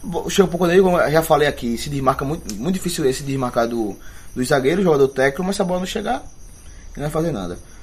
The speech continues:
Os caras que adentraram, Ivanildo finalmente saiu da casinha dele, mas pra mim saiu errado, que foi botar Pitbull na ponta, porque não tinha opção. Augusto tava, tava machucado,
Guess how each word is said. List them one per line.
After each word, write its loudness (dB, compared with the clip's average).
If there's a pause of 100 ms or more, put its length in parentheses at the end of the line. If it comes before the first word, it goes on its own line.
(180)
Os 0
caras 8
que 0
adentraram, 4 (560)
Ivanildo 4
finalmente 2
saiu 4
da 6
casinha 4
dele, 2
mas 2
pra -2
mim -4
saiu -2
errado, 0 (1200)
que -6
foi 0
botar 4
Pitbull 0
na 2
ponta, -4
porque 0
não 0
tinha -2
opção. -8
Augusto -6
tava, -4 (720)
tava -6
machucado, 4